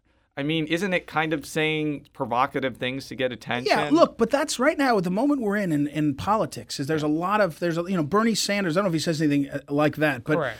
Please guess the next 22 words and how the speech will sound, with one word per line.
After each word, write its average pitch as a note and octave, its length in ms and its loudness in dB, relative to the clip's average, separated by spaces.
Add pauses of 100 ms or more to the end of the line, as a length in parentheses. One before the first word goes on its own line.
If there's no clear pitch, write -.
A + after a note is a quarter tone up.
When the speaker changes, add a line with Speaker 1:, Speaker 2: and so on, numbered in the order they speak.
(120)
Speaker 2:
th-, G#3+ 160 0
th-, - 160 0
this B3+ 220 0
is A3+ 140 0
a, G#3 100 6
there's F#3+ 260 0
a F3+ 100 0
populist A3+ 760 0
edge C#3+ 300 0
to C#3 120 -4
this C3 300 -4
that E3+ 160 0
some G#3+ 240 -2
people, G#3 260 -2
it's - 160 -2
like B3 160 2
when A3 180 4
Newt, A#3+ 200 8
remember A#3 260 4
Newt A#3 300 4
went F3+ 240 -2
s-, - 180 -2